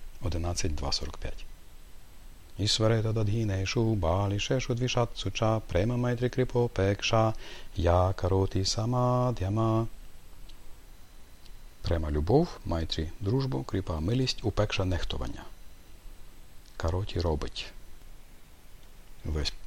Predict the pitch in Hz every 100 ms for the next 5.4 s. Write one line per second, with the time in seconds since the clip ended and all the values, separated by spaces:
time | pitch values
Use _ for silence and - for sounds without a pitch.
0 | - - - 82 80 110 139 - 131 131
1 | - 85 92 90 90 87 85 - - -
2 | - - - - 87 80 78 76 76 80
3 | - - - - - - 87 85 82 80
4 | - - - - - - 80 - 87 95
5 | 101 - - 78